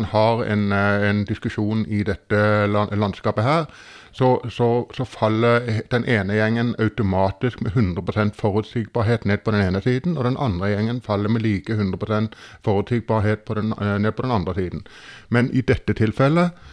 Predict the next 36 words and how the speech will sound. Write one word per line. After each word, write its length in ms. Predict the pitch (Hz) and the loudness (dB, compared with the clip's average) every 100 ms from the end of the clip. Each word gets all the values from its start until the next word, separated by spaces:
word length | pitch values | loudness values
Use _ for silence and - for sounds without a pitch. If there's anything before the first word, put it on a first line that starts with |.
| - - | -10 -6
så 100 | 156 | -2
ser 300 | - 113 110 | 2 2 4
vi 80 | 120 | 4
jo, 320 | 113 104 110 107 | 4 4 2 0
eh, 260 | - 110 110 | 0 2 2
at, 460 | - 107 - - - | 2 0 -2 -12 -2
at, 300 | 110 - 110 | -2 0 0
eh, 240 | 104 113 | 2 2
at 160 | 107 110 | 0 0
de 100 | 110 | -2
frontene 460 | 107 113 85 104 104 | 0 0 0 -2 -2
skiftes, 480 | 107 - - 156 139 | -4 -4 -4 -2 0
og 140 | 113 | 0
at, 180 | 113 113 | 0 0
eh, 240 | 107 107 - | 0 0 0
og 140 | 113 107 | 0 0
at 100 | 117 | -2
også 240 | - 127 | -2 -4
mange 380 | 123 123 87 87 | -2 0 0 0
av 220 | 107 110 104 | 0 0 0
de 160 | 101 | -2
som 380 | - 110 104 92 - - - - | 0 2 2 2 -4 -20 -20 -10
ligger 400 | 92 107 101 120 | 0 0 2 0
langt 320 | 95 104 107 101 | 2 0 0 -2
ute 200 | 95 90 | -2 -2
på 380 | 110 107 101 95 95 | 0 2 2 0 2
det 200 | 101 107 | 2 2
jeg 160 | 107 101 | 2 0
da 80 | |
vil 160 | 98 95 | 0 -2
kalle 300 | 101 95 95 | -2 0 0
den 180 | 101 101 | 0 0
identitetspolitiske 1120 | 101 107 95 - 101 - - 101 107 - 104 | -2 -2 -2 -2 -2 -2 -4 -4 -4 -4 -2
venstresiden, 720 | 104 98 127 131 135 175 120 | -2 -2 -4 -2 -2 -2 0
har 160 | 104 104 107 | 0 0 -2
bidratt, 560 | 110 90 90 98 - | -4 -4 -2 -2 -2